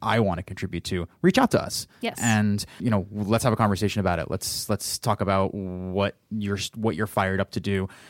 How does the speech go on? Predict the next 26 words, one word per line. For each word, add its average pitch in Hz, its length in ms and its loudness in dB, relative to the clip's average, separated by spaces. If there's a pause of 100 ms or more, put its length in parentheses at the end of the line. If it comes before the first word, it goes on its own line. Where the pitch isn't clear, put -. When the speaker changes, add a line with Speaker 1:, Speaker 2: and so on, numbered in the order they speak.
(200)
Speaker 1:
that 113 100 4
matches 107 320 0
up 101 100 0
with - 60 -10
something 90 220 -2
we're 113 160 6
fired 107 240 4
up 104 80 0
to - 80 -4
do. 104 160 2
Maybe 98 180 0
it's 95 80 -4
something 92 140 -2
we 90 80 -4
can 92 100 -8
do 87 80 -2
together 123 460 4
or 92 100 -4
something 101 220 -2
we 95 100 -2
can 90 140 -8
just 87 180 -12
get 104 140 -4
behind 101 340 -2
and 82 100 -10
champion. 113 520 0